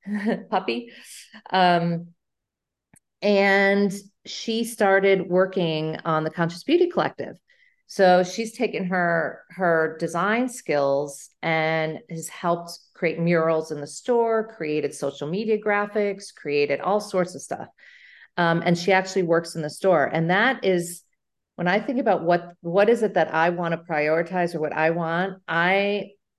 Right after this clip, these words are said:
I, I've been kind of not so secret about it,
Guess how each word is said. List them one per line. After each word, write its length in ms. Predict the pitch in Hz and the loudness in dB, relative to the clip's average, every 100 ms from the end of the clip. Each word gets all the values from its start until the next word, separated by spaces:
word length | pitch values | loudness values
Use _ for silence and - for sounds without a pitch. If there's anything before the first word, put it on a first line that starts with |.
| - | -4
I, 560 | 170 180 190 202 202 - _ _ _ _ _ - | 0 2 4 4 2 -2 _ _ _ _ _ -6
I've 280 | 175 202 190 | 0 0 2
been 240 | 202 185 | 2 2
kind 360 | 175 - 185 180 | -4 -4 0 2
of 220 | 180 170 | 0 -2
not 320 | 170 170 170 | 0 0 -2
so 440 | - - 175 165 165 | -6 -2 2 2 0
secret 480 | 165 175 170 185 190 | -4 -10 -2 0 2
about 320 | 202 202 214 | 2 2 2
it, 220 | 233 | 0